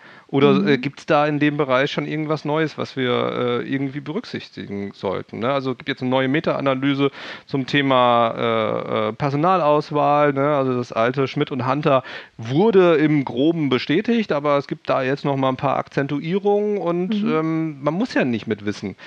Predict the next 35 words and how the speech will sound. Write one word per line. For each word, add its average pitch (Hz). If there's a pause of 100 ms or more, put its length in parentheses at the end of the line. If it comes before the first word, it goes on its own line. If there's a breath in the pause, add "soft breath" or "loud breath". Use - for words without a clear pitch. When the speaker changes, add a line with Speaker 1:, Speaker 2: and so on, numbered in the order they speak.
(280 loud breath)
Speaker 1:
äh, 117
von 123
vor 131
zwanzig 156
Jahren 98
dann 104
auch, 98
äh, 113 (340)
zum 113
Kunden 90
gehen. -
Und 113 (400 loud breath)
wir 123
haben 135
momentan 160
eine, 147
eine 135
Verdopplung 160
des 143
Wissens, 160
äh, 131
exponentiell 139
so 151
alle 131
sechs 131
bis -
acht -
Jahre. 147
Irgendwann 139
wird 135
das 135
alle 131
fünf 180
Jahre 151
sein, 151